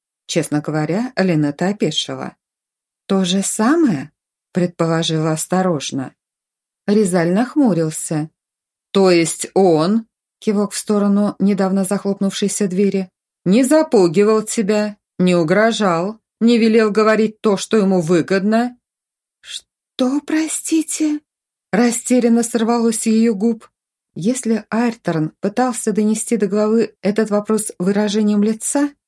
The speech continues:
то Лина озвучила вслух. А потом на смену растерянности пришло раздражение. «Что за ерунда в самом-то деле?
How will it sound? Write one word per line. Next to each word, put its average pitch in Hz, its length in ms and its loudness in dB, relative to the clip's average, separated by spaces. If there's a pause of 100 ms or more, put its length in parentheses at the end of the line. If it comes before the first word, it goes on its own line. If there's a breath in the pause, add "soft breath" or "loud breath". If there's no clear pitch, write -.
(140)
то 269 140 4
Лина 240 320 4
озвучила 220 520 0
вслух. 156 640 -8 (520)
А 185 100 0
потом 185 260 2
на 180 140 2
смену 175 340 0
растерянности 185 720 0
пришло 185 640 -2
раздражение. 185 1000 -2 (400)
«Что - 420 0
за 196 140 0
ерунда 240 640 2
в - 60 -12
самом-то 202 680 0
деле? 185 500 -2